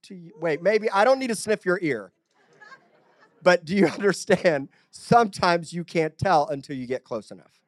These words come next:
Bam! You get life stories and messages everywhere you go. How about this one? Your car engine light.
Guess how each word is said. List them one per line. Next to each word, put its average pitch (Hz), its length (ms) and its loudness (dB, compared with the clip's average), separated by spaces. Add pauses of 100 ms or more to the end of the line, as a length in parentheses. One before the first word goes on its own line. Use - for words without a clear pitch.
(3250)
Bam! 170 640 2 (880)
You 240 140 -4
get 214 220 6
life 202 300 6
stories 240 580 4 (200)
and 165 180 0
messages 226 520 2
everywhere 254 360 6
you 254 160 -2
go. 135 360 4 (2250)
How 165 100 4
about 190 220 6
this 185 220 0
one? 123 260 -2 (760)
Your 170 140 0
car 233 360 2
engine 135 300 -4
light. 95 300 -12